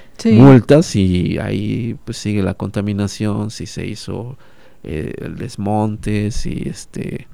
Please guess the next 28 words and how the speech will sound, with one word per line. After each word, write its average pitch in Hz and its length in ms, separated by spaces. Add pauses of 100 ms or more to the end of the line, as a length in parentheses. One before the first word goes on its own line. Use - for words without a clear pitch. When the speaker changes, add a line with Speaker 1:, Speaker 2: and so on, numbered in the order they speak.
(140)
Speaker 2:
se - 120
Speaker 1:
Sí, 262 100
Speaker 2:
afectó 240 340
Speaker 1:
no 196 80
Speaker 2:
el - 20
Speaker 1:
es 185 60
el 110 60
Speaker 2:
río, 202 160 (120)
Speaker 1:
caso. 107 80 (440)
Ujú. 196 100
Speaker 2:
etcétera, 180 420
¿no? 135 140 (520)
Entonces, 101 800 (600)
pues 92 160
sí, 175 120 (100)
desafortunadamente 95 1080
nos 101 180
enfrentamos. 104 600 (300)
Seguro, 185 680
si - 200
nos 120 160
metemos 139 400
a 135 40
analizar, 123 520 (220)
ha - 80
aumentado. 101 720 (360)
Es, 214 200
Speaker 1:
Ujú. 208 60